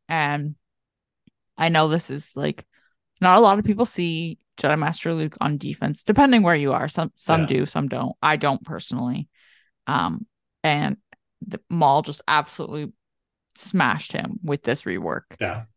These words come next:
Speaker 1: Um, including, like, it was a, uh, Jedi Master Luke team with Jedi Knight Revan. So you, you had the savior mechanic active, and, like, Jedi Master Luke just didn't do anything. He just stood there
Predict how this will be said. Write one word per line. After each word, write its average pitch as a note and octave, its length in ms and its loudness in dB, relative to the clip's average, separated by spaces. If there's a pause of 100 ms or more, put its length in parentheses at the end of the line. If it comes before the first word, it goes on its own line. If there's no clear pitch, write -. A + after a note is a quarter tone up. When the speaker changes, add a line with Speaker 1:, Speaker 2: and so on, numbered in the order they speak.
(220)
Speaker 1:
Um, - 420 -4 (220)
including, F3+ 760 4
like, D#3+ 120 -2
it E3 100 0
was D#3+ 200 -2
a, C#3+ 440 -2 (600)
uh, - 380 -2 (320)
Jedi D#3 180 -2
Master D3+ 300 -4
Luke D3+ 140 -8
team D3 320 -6
with D3 200 -4
Jedi D#3+ 240 0
Knight E3 200 -2
Revan. C#3+ 340 -4
So - 140 -8
you, D3+ 340 -4
you D#3+ 140 -10
had D3 240 -2
the E3 80 -2
savior D3 480 -2
mechanic D3+ 580 -4
active, - 640 -6 (680)
and, D#3+ 180 -2
like, D3 180 -4 (1600)
Jedi E3 180 2
Master E3 300 0
Luke F#3+ 80 -2
just G3+ 200 -6 (140)
didn't D3 340 2
do A#2 160 -4
anything. - 460 -8
He G3 140 0
just B3 260 4
stood G3 420 0
there D3 520 0